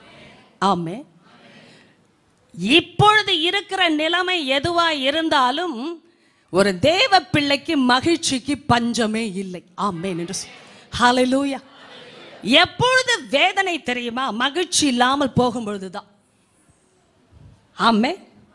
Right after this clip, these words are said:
கனம் எப்படி வரும் என்ற கவலை ஒரு தேவ பிள்ளைக்கு இல்லை. கனம் ஓடி வரும், கனம் தேடி வரும்.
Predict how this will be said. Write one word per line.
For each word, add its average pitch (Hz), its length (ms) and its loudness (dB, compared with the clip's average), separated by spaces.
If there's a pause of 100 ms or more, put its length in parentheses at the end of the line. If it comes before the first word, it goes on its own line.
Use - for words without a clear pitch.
(580)
கனம் 494 380 4
எப்படி 440 400 -2
வரும் 392 280 0
என்ற 381 280 0
கவலை 370 440 0
ஒரு 330 240 -2
தேவ 370 300 0
பிள்ளைக்கு 339 560 -4
இல்லை. 349 420 -2 (1600)
கனம் 359 360 2
ஓடி 392 360 0
வரும், 269 260 -8 (1600)
கனம் 349 360 6
தேடி 381 440 2
வரும். 269 260 -4